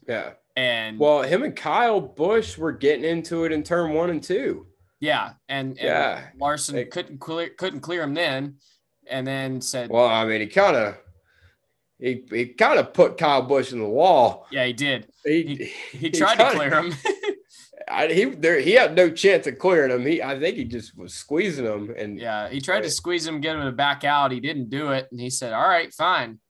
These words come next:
Speaker 1: Yeah,
Speaker 2: You're silly.
Speaker 1: wrong,
Speaker 2: I'm gonna
Speaker 1: wr-,
Speaker 2: send it."
Speaker 1: wrong guy to play chicken with, but <laughs>
Speaker 2: Yeah,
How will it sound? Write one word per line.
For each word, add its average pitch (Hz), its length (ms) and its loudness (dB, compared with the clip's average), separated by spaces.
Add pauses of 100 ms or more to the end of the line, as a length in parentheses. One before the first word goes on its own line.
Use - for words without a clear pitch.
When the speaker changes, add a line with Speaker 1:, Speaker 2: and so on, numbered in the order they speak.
Speaker 1:
Yeah, 117 200 2
Speaker 2:
You're 104 100 2
silly. 143 320 2
Speaker 1:
wrong, 143 80 8
Speaker 2:
I'm 175 180 2
gonna 170 140 -2
Speaker 1:
wr-, 135 40 -2
Speaker 2:
send 160 360 -2
it." - 240 -6 (120)
Speaker 1:
wrong 156 320 6
guy 143 200 8
to 131 60 0
play 139 200 2
chicken 127 400 0
with, 110 280 -2
but 113 100 2
<laughs> - 260 -2
Speaker 2:
Yeah, 214 340 6